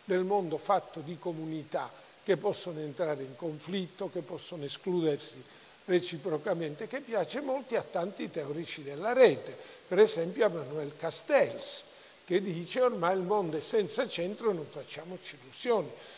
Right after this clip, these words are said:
di possibilità di ricomposizione". Questo è un interrogativo che io pongo, perché c'è questo rischio di, eh, regredire a forme proprietarie premoderne, attenzione,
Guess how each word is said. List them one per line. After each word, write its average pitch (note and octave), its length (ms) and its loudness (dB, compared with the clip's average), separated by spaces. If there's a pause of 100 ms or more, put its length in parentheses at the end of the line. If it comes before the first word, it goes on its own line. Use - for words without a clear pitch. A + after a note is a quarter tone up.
(120)
di A3 140 -4
possibilità D#3 800 -2
di C#3 160 -8
ricomposizione". C3 1120 -8 (500)
Questo - 300 -2
è G3 40 2
un F#3+ 100 0
interrogativo A3 1040 4
che - 80 -4
io D#3 240 2
pongo, D3+ 580 4 (380)
perché G3+ 400 0
c'è G3 300 0
questo A#3+ 400 0
rischio G#3 460 -2
di, A3 200 -6 (300)
eh, F3 340 -2
regredire A#3+ 640 4
a A3 60 6
forme A#3 500 4 (320)
proprietarie A3+ 920 8
premoderne, E3+ 1040 4
attenzione, C#3+ 680 -4